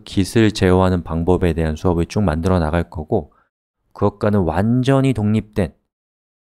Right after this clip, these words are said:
이 GitHub 데스크탑이라든지 토토이즈 Git이라든지 우리가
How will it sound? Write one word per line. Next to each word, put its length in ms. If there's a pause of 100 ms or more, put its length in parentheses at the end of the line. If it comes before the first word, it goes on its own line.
(180)
이 640 (120)
GitHub 680
데스크탑이라든지 1200 (520)
토토이즈 760
Git이라든지 840 (400)
우리가 320